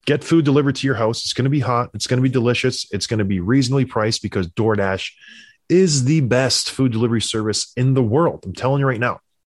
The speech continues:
And we paired up with them for that reason. So go to Do-, DoorDash, enter promo code gloves D D U S if you're in the United States of America. If you're in the country north of us, Canada, enter promo code gloves D D.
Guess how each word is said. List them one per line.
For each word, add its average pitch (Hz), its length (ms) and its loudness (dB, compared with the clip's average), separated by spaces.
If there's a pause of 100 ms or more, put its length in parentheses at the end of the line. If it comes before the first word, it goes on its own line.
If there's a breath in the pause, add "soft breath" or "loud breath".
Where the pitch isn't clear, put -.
(560)
And 104 180 0
we 131 100 4
paired 131 220 0
up 127 120 2
with 123 100 -6
them 117 120 -4
for 104 100 -6
that 113 160 0
reason. 95 280 -4 (400 loud breath)
So - 140 -4
go 117 120 4
to 156 80 0
Do-, 147 340 0
DoorDash, 104 560 0 (440 loud breath)
enter 135 200 0
promo 135 400 0
code 110 280 -2
gloves 107 320 0
D 131 200 2
D 120 100 0
U 123 340 2
S - 320 -2
if 107 160 -8
you're 107 140 0
in 117 100 2
the 117 80 0
United 110 400 0
States 110 320 -2
of 98 40 -4
America. 110 420 0 (600 loud breath)
If 98 140 -2
you're 117 180 4
in 147 120 2
the 135 60 2
country 135 340 0
north 135 280 2
of 151 80 0
us, 160 140 -2
Canada, 160 500 -2 (100)
enter 117 220 -2
promo 127 380 0
code 113 240 0
gloves 113 320 0
D 123 160 4
D. 127 320 2